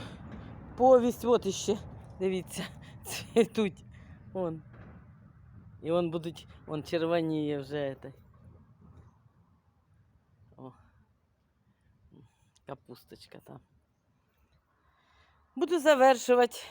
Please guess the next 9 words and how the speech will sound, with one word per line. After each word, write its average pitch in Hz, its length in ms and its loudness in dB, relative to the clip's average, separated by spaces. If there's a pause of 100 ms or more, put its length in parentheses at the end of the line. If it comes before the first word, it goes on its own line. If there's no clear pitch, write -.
(160)
Підписуйтесь 254 720 0
на 233 100 4
мій 240 160 4
канал, 233 440 6
ставте 254 440 4
лайки. 196 520 4 (1500)
За 139 160 0
мою 240 280 8
роботу. 185 640 4